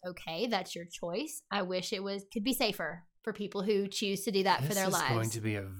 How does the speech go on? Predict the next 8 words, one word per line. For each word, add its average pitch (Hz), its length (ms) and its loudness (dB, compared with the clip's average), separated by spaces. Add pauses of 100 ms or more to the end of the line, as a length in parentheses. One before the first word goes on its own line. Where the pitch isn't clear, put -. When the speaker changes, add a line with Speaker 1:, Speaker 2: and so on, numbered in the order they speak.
Speaker 2:
very 104 440 -2
interesting 98 800 -8 (260)
commentary. 95 640 -8
Speaker 1:
<laughs> 285 80 10 (1400)
Speaker 2:
This 143 180 4
documentary, 151 600 6
to 127 220 -2
me, 120 680 6